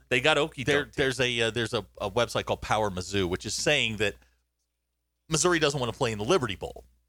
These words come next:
Speaker 1: Mm.
Speaker 2: that they want another destination. And the first, uh, the, the first opponent that was
Speaker 1: Hold
Speaker 2: proposed to them was Liberty.
Speaker 1: Hold, hold,
Speaker 2: Yep.
Speaker 1: s-, stop the clock here. For
Speaker 2: I know what you're gonna say.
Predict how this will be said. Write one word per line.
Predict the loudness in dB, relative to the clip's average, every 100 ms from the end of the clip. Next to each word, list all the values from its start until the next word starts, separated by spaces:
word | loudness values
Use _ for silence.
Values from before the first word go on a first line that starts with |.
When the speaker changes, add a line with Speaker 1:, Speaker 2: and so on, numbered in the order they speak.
| _ _ _ _ _ -20
Speaker 1:
Mm. | -12 -2
Speaker 2:
that | 4
they | 4
want | 4 2 2
another | 0 2 2 0
destination. | -2 -4 -2 0 0 -2 -6 -8 _ _ _ _ _ _ _
And | 0 0
the |
first, | 2 2 0 0
uh, | 0
the, | 0 -6 _ -6
the |
first | 0 0 0
opponent | 0 0 0 -2
that | -4
was | -2
Speaker 1:
Hold |
Speaker 2:
proposed | -2 2 2 2
to | -2
them | -2 -2 -6 _ -6
was | -6 -2
Liberty. | 2 4 4 0
Speaker 1:
Hold, | -6 -10
hold, | -18 -18 -2
Speaker 2:
Yep. | 0
Speaker 1:
s-, | 0 -6 -20 -14
stop | -2 0 0
the | -4
clock | -12 -12 -14
here. | -16 0
For |
Speaker 2:
I | 4 4
know | 4
what | 0 -2
you're | -2
gonna | -2
say. | 2 2 0